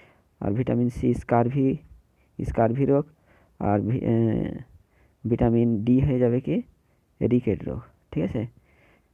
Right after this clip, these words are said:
তো এগুলো অবশ্যই আসে পরীক্ষায়, অবশ্যই তোমরা মনে রাখবে। চলো নেক্সট কোশ্চেন দেখে নিই কী আছে। কোল গ্যাস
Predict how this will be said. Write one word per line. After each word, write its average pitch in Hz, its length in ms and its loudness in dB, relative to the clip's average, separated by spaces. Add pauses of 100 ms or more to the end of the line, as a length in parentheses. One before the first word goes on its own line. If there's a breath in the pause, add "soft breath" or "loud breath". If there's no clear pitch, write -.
(360)
তো 113 120 4
এগুলো 110 340 4
অবশ্যই 127 360 0
আসে 127 220 2
পরীক্ষায়, 143 420 2 (240)
অবশ্যই 113 340 0
তোমরা 123 200 2
মনে 120 220 4
রাখবে। 131 360 2 (920 loud breath)
চলো 113 140 4
নেক্সট 120 240 2
কোশ্চেন 135 260 0
দেখে 135 180 -2
নিই 135 80 -2
কী 139 120 0
আছে। 156 340 2 (640 soft breath)
কোল 139 360 6
গ্যাস 120 420 4